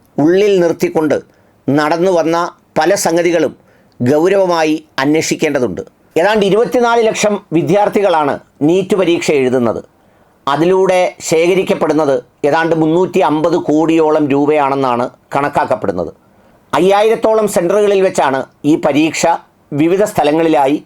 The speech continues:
നടത്തപ്പെടുന്നത്. ഈ, ഈ മുന്നൂറ്റി അമ്പത് കോടി രൂപ നേരിട്ട് ശേഖരിക്കുന്നതാണെങ്കിൽ ഇതിൻ്റെ പരിശീലന ഏജൻസികളും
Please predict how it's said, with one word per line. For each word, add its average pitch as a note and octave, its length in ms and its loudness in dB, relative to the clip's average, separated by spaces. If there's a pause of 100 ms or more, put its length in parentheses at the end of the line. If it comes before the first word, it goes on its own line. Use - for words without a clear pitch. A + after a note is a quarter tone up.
(140)
നടത്തപ്പെടുന്നത്. G#2 720 -2 (520)
ഈ, F#3 160 2 (720)
ഈ F#3 160 2
മുന്നൂറ്റി A3 420 2
അമ്പത് G#3+ 260 2
കോടി G#3 220 2
രൂപ D#3 260 2 (640)
നേരിട്ട് G3 420 0
ശേഖരിക്കുന്നതാണെങ്കിൽ F#3 1000 0 (560)
ഇതിൻ്റെ F#3 640 0 (180)
പരിശീലന G#3 540 2
ഏജൻസികളും F#3+ 800 2